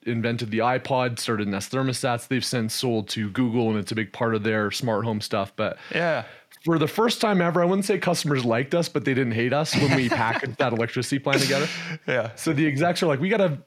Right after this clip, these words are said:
Speaker 1: somehow manifest our business with some kind of a physical product offering." So we ended up buying a, a brand about six years ago now, I guess it was, out of Utah called Goal Zero. So they do a lot of, like, battery generators and solar, portable battery stuff, like,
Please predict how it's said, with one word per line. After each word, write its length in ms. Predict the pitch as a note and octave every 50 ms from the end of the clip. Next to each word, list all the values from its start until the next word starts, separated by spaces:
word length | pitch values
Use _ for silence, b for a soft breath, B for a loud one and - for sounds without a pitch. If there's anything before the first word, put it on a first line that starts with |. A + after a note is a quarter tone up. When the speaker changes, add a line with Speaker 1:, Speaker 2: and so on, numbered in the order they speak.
| -
Speaker 1:
somehow 380 | - - - F#3 F3 E3 D#3+ E3
manifest 880 | D#3+ D3 C#3+ C#3+ C#3+ D3 D3+ - - - D3+ C#3+ C#3 C3 - - - - -
our 220 | - B2+ B2 A#2+ A#2
business 640 | G2+ E2+ - - C#3 C#3 B2+ C#3+ C#3 C3 A#2 - -
with 120 | A#2 A#2
some 320 | - - - D#3 C#3+ C#3 B2+
kind 160 | - C#3+ C#3
of 60 | A#2+
a 60 | A2
physical 320 | G2 - B2 A2+ A2 G#2+ A2
product 360 | - - G#2+ A2 A#2+ A#2+ -
offering." 400 | B2 B2+ B2+ - - C3+ C3+ B2+
So 120 | - -
we 80 | C3+ C3+
ended 140 | D3 D#3+ D#3
up 140 | C3+ G#2
buying 300 | - B2+ B2+ B2+ C3 C3
a, 160 | B2 A#2 A2+ -
a 60 | -
brand 520 | G#2+ A2+ B2+ A#2+ A#2+ B2 B2 A#2+ A#2 G#2+ - B B B B B B B
about 260 | B G3 E3+ A3 C#4+
six 560 | - - - - - - - F#3+ F#3 - - -
years 300 | C#3 C3+ C#3 D3+ E3+ F3+
ago 200 | F3 E3 F3+ F3
now, 200 | F3 F3 F3 F3
I 40 |
guess 200 | F3+ F3+ F3+ -
it 80 | F3+ D#3
was, 400 | E3 F3 F3 F3 F3 E3+ - - - _ _ _ _ _ _ _ _ _ _ -
out 200 | B2 C#3 D3 C#3+
of 260 | C#3+ C3+ C3 A#2 G2+
Utah 460 | G2+ A2+ D3 D#3+ - - D3 A#2 A2
called 300 | A#2 - C#3 B2+ B2 A2+ G#2+
Goal 180 | B2+ C3 B2
Zero. 340 | A#2 G2+ A#2+ A#2+ G#2+ G2+ F2 F#2+
So 160 | - - B2
they 80 | B2+
do 160 | A#2+ A2 B2 C3
a 20 |
lot 180 | A#2+ A#2+ A#2+ A2+
of, 140 | A2 G2
like, 220 | G#2+ G#2 G2+ G2 -
battery 320 | - C3+ C#3+ C#3 C#3 C3+
generators 720 | A#2+ C#3 C3+ B2+ C3 B2+ B2+ B2+ B2 A#2+ B2+ B2 A#2 G#2 G2+
and 120 | F#2+ F#2
solar, 520 | - - D#3+ E3 D#3+ D3 C#3+ C#3 C3 B2 A#2
portable 580 | - - - C3 C3+ C3+ B2+ A#2+ B2+ A#2+ A#2
battery 400 | G#2 F2+ A2+ A#2+ C3 B2+ C3+ C3
stuff, 340 | A#2+ - - C3+ B2+ B2 - -
like, 220 | A2 A2 - B